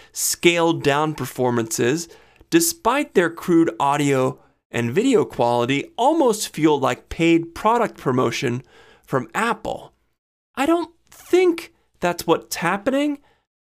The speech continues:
but I wouldn't exactly put it past them either. Take the performance of the Gaston song from Beauty and the Beast by Josh Gad and Luke Evans and the composer slash pianist Alan Menken. I mean,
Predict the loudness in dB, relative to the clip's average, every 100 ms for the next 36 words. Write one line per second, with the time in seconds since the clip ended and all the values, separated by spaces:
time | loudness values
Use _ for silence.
0 | _ -4 0 0 0 2 4 4 2 2
1 | 0 2 0 2 -2 -2 -4 -2 -2 -4
2 | -4 -4 -2 -2 -2 -6 -8 -20 -4 0
3 | 0 -2 -2 -2 0 0 2 0 -2 -2
4 | -2 -2 -2 -2 -4 -4 0 2 2 0
5 | 0 0 0 -2 -4 -2 -2 0 0 0
6 | -2 -2 -2 -4 -12 -20 -20 -16 -4 -4
7 | 0 0 0 -2 -2 -2 0 0 -2 -2
8 | -2 -2 -2 0 2 2 0 -4 -18 -20
9 | _ _ -2 0 0 -2 0 2 2 2
10 | 0 0 -2 -2 -2 -6 -4 0 0 0
11 | -4 -4 -2 -2 0 0 0 -2 -8 -14
12 | -20 _ _ -20 -6 0 2 2 0